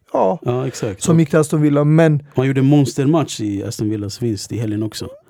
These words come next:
Speaker 1: Ja, och inte bara där då, men även, alltså, för Arsenal i semifinal, i final i F A-cupen, i Community mot Liverpool. Han var där i de viktigaste matcherna och ändå visade att han,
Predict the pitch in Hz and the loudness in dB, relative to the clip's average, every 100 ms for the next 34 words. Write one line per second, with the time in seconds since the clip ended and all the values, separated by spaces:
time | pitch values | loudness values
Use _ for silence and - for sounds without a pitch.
0 | _ - 220 175 175 175 143 190 175 165 | _ -2 0 2 2 0 2 0 2 4
1 | 165 147 180 165 147 143 151 147 151 156 | 4 6 4 6 4 4 2 2 2 2
2 | 151 151 - 143 165 170 156 160 147 139 | 0 -2 -6 -6 -2 0 0 2 2 2
3 | 143 139 - 160 147 135 147 147 143 147 | 0 -2 0 2 2 2 0 0 0 -2
4 | 156 143 139 - 151 151 143 151 143 - | -2 0 -2 -4 -6 -8 -4 -2 -2 -2
5 | 151 151 147 143 156 143 139 151 143 151 | 0 2 2 0 0 0 0 -2 0 -2
6 | 139 - - _ _ _ _ - 156 151 | -2 -6 -20 _ _ _ _ 0 2 4
7 | 160 180 180 147 139 139 156 - 147 - | 6 6 6 4 2 0 -2 0 -2 0
8 | 156 151 - 151 135 151 147 143 135 - | -2 -2 -4 -4 -4 -6 -8 -8 -10 -12
9 | - 151 147 143 156 - 180 139 - 131 | -6 -4 -2 -2 -4 -4 -4 -4 -6 -12
10 | 92 120 139 156 147 | -10 -6 -2 0 -2